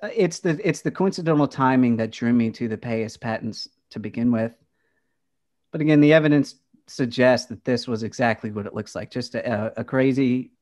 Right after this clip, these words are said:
weird science experiment that got funded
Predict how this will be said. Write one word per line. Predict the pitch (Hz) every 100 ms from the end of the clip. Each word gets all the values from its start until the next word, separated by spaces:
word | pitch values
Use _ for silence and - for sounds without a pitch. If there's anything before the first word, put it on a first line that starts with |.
| _ _ _
weird | 120 127 143 127
science | 135 127 127 123
experiment | - - 117 117 117 120
that | 107
got | 113 113
funded | - 127 123 117 107